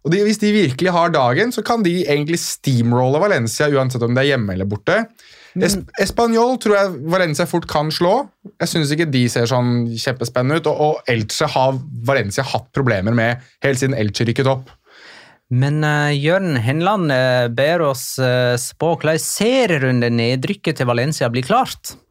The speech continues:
Speaker 1: Jeg, jeg, jeg tror det, jeg tror det er hundre prosent klart i den trettisyvende serierunden.
Speaker 2: Så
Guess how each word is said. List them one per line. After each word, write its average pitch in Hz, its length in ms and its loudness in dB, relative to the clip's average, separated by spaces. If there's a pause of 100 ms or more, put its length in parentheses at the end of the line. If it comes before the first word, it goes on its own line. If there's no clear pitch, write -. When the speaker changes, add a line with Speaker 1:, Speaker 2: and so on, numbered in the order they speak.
(240)
Speaker 1:
Jeg, 196 100 2
jeg, 208 220 2
jeg 196 140 0
tror 185 200 0
det, 208 140 2 (100)
jeg 180 140 0
tror 185 160 0
det 202 80 0
er 208 100 -14 (200)
hundre 120 360 0
prosent 156 440 -2
klart 156 440 -2 (480)
i 151 80 -2
den 143 300 -4
trettisyvende 131 760 -2
serierunden. 113 600 0 (260)
Speaker 2:
Så 143 320 0